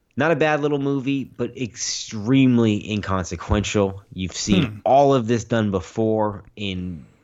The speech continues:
Speaker 1: different movies, in different ways. I kept thinking of the low-key Luc Besson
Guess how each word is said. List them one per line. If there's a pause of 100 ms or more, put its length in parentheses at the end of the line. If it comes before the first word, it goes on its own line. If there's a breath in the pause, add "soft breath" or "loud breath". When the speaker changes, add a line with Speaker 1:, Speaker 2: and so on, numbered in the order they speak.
(140)
Speaker 1:
different
movies,
in
different
ways.
I
kept
thinking
of
the
low-key
Luc
Besson